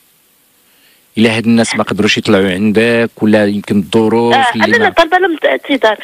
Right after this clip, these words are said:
Speaker 1: فهمتي؟
Speaker 2: ما عنديش كندير، حيت كيقول لك الجبل ما كاينش، يعني انت ما تقدرش تطلعوا، يعني انا بوحديتي ما
Speaker 1: اش من
Speaker 2: كنمشيش
Speaker 1: بلاصه
Speaker 2: معاك.
Speaker 1: انت في تاونات الشريف؟ اش من بلاصه؟
Speaker 2: تاونات عندي بالضبط. بالضبط.
Speaker 1: في السنتر ديال تاونات؟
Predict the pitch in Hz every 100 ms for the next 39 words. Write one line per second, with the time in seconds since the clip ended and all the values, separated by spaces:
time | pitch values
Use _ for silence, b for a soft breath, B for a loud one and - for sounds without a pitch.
0 | B 135 131 - 294 294 277 294 247 254
1 | - - 302 285 294 240 - - 214 208
2 | 233 320 320 - 277 302 262 247 254 262
3 | 262 - 302 277 254 - 262 285 269 220
4 | 226 - 247 262 285 - 262 254 196 285
5 | 302 269 262 220 202 196 190 226 160 -
6 | 131 123 113 107 104 95 113 110 92 85
7 | - 85 - _ b b _ - 269 269
8 | 269 - 269 269 311 - _ - - -
9 | - _ _ _ _ _ _ _ _ _
10 | - 170 - _ _ _ _ _ - 381
11 | - 190 - - - - 156 147 123 139
12 | 156 135